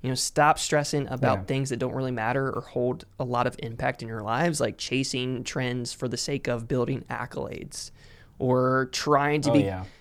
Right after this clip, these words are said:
Speaker 1: become, you know, a, an Instagram sensation or a YouTube sensation. And,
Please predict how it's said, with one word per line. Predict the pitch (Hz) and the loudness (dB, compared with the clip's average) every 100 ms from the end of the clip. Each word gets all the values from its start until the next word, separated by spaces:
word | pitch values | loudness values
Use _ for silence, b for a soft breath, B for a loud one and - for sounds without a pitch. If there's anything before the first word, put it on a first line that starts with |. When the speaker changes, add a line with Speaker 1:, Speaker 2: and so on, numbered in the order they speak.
| - | 0
Speaker 1:
become, | 151 - 156 143 139 135 - | 0 4 6 8 6 2 0
you | 135 | 0
know, | 131 127 - | 2 0 0
a, | 127 - | -2 -2
an | 127 | -2
Instagram | 135 135 143 135 127 | 0 -2 -2 -2 -2
sensation | 131 - 110 - 110 | -4 -4 -6 -6 -4
or | 113 | -2
a | |
YouTube | 120 226 - 139 | 0 0 0 -2
sensation. | 131 123 - - 120 117 | -4 -4 -4 -4 -4 -6
And, | 113 117 123 - | -6 -6 -6 -10